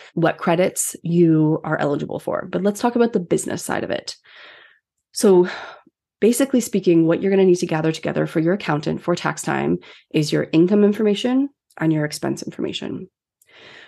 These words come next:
Your income information can usually be pretty easily found if you are using an electronic E H R like JNAP or Simple Practice, I believe Therapy Notes, anything that is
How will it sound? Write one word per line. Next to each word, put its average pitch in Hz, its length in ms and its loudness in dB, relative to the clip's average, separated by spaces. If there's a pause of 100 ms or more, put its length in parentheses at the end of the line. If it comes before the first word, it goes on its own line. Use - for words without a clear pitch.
Your 180 120 4
income 233 300 4
information 196 480 4
can 170 140 2
usually 165 280 4
be 165 140 0
pretty 165 360 -4
easily 160 220 0
found 151 480 -2 (100)
if 190 240 2
you 202 140 2
are 185 80 4
using 165 640 2
an 160 160 0
electronic 151 680 -2
E 160 140 0
H - 160 -2
R 170 460 0 (340)
like - 400 -4
JNAP 226 680 2
or 156 240 2
Simple 208 300 -2
Practice, 202 800 -2 (180)
I 156 60 -6
believe 160 220 0
Therapy 226 300 2
Notes, 220 500 2 (120)
anything 233 540 4
that 175 140 4
is 156 360 2